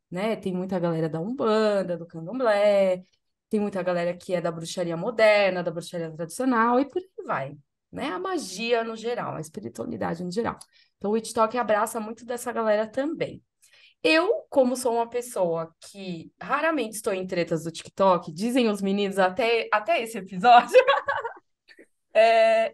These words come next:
eu acabo que não seguindo muito o que tá rolando ali de treta,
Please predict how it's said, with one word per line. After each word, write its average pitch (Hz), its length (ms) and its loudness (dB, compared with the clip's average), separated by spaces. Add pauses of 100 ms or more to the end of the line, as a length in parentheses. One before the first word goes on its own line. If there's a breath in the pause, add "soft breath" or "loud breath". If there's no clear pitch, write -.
eu 254 200 6
acabo 269 680 -4 (120)
que 254 680 -8 (840)
não 196 180 -2
seguindo 240 720 -4
muito 185 800 -4
o 190 100 -6
que 214 140 -10
tá 208 240 2
rolando 196 640 0
ali 170 340 -4
de 151 240 -12
treta, 180 840 -2